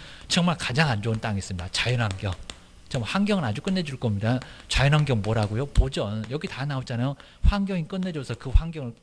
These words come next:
천년만년 계속 보전을 해야 되겠대요. 자연환경 보전 지역은 개발이 돼요? 안 돼요? 안 돼요. 그러니까 순서적으로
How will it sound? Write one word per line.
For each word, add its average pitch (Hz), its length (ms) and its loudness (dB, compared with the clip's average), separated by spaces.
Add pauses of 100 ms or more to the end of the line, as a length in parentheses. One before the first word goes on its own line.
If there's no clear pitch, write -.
(180)
천년만년 160 520 -4
계속 98 280 -10
보전을 98 320 -2
해야 110 140 -8
되겠대요. 98 420 -10 (460)
자연환경 139 480 -4
보전 139 340 2
지역은 117 440 -4 (280)
개발이 135 380 -2
돼요? 113 240 -8
안 113 120 -8
돼요? 120 280 -8 (140)
안 147 180 -4
돼요. 120 240 -6 (540)
그러니까 - 200 -12
순서적으로 170 800 -6